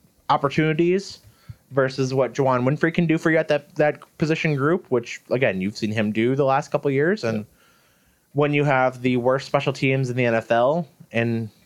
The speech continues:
Speaker 1: you have guys who were on that unit pretty extensively, you're gonna see him get cut 'cause you know what you had, and what you had sucked.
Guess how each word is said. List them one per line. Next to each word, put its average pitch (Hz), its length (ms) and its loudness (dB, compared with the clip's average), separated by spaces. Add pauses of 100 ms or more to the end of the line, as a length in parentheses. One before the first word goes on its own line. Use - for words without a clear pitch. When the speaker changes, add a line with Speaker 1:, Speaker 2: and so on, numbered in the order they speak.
(180)
Speaker 1:
you 120 140 -10
have 107 200 0
guys 117 260 0
who 123 140 0
were 113 440 -2
on 123 120 -2
that 127 220 -2
unit 139 240 -2
pretty 139 200 0
extensively, 185 760 -2 (760)
you're 160 160 2
gonna 165 220 2
see 175 160 0
him 165 120 0
get 165 160 2
cut - 340 -2
'cause 127 260 0
you 139 120 2
know 131 160 2
what 151 180 2
you 160 100 2
had, 135 300 2
and 151 240 -4
what 131 120 -2
you 127 100 -6
had 117 320 0
sucked. - 440 -4